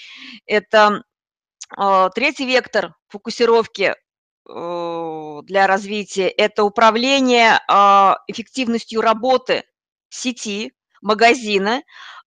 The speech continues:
персонала. То есть это векторы, которые говорят об, об операционной эффективности. И, э, как только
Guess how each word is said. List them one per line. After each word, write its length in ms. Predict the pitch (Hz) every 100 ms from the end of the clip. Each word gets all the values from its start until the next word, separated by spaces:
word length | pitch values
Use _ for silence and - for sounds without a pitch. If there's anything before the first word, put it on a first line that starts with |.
| _ -
персонала. 680 | 233 - 247 240 202 180
То 120 | - 180
есть 140 | 180
это 560 | 190 196 185 185 175 180
векторы, 460 | 190 247 285 247 214
которые 480 | - 208 240 226 220
говорят 560 | 196 208 208 240 254 - -
об, 340 | 208 208 196 -
об 100 | 190
операционной 800 | 226 220 - 269 254 208 185 175
эффективности. 840 | 202 - 240 220 160 139 - - _ - - - _
И, 500 | 220 220 220 214 208 -
э, 200 | 202 202
как 180 | 233 220
только 360 | - 302 -